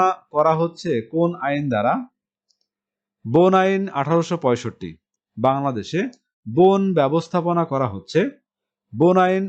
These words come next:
আঠারোশো পঁয়ষট্টি দ্বারা। কোনটি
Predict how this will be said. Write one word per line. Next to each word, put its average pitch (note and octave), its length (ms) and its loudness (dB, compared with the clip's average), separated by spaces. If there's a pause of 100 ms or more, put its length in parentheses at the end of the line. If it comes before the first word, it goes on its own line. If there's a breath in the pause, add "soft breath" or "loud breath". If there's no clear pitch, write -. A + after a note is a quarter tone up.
আঠারোশো D3 460 -2
পঁয়ষট্টি G2+ 480 -6
দ্বারা। E2 240 -10 (1800)
কোনটি G3 500 2